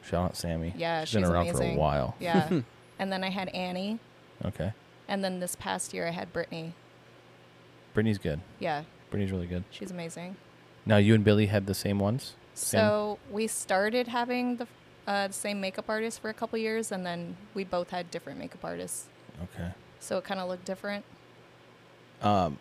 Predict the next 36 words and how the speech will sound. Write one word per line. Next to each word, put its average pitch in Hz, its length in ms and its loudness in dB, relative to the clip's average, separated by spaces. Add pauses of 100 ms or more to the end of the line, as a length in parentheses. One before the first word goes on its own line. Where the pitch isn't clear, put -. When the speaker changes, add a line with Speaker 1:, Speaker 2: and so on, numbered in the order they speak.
Speaker 1:
now, 110 260 6
I 104 140 6
know 113 160 8
I 123 100 8
have 104 300 2
to, - 280 0
<laughs> - 40 -8
I 104 80 4
have 107 160 4
to - 120 2
ask, 85 380 2 (2250)
did, 110 180 8 (640)
did 104 200 4
Billy, 110 500 6 (220)
like, 87 220 2 (540)
forewarn 98 760 4
you 117 300 4 (220)
about 98 320 6
his 98 180 0
departure, 104 800 2
like, 87 200 -2 (600)
before? 202 180 4
Speaker 2:
Oh, 180 60 2 (160)
him 196 40 4
leaving? 180 340 -4 (100)
Speaker 1:
Yeah. 180 200 0 (200)
Speaker 2:
Yeah, 160 300 -2
I 208 100 -4
already 180 200 -4
knew. 165 260 -6 (140)
Speaker 1:
Okay. 76 400 2
Speaker 2:
'Cause 226 180 -4
we 220 120 4
actually, 196 360 2
we 185 300 -6
were 185 200 -4